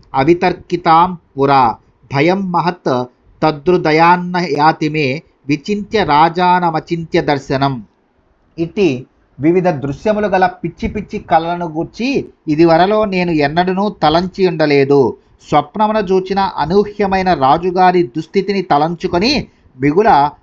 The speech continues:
భయగ్రస్తుడనైతిని. ఆ భయము ఇప్పటికినీ నా హృదయము నుండి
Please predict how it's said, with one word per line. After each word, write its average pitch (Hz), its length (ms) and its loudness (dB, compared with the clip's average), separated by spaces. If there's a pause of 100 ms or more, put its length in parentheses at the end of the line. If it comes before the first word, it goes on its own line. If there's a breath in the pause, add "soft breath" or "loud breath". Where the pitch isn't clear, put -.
(200)
భయగ్రస్తుడనైతిని. 160 1300 -2 (280)
ఆ 147 160 4
భయము 165 380 -2
ఇప్పటికినీ 202 640 -4
నా 180 180 2
హృదయము 165 420 -2
నుండి 185 400 0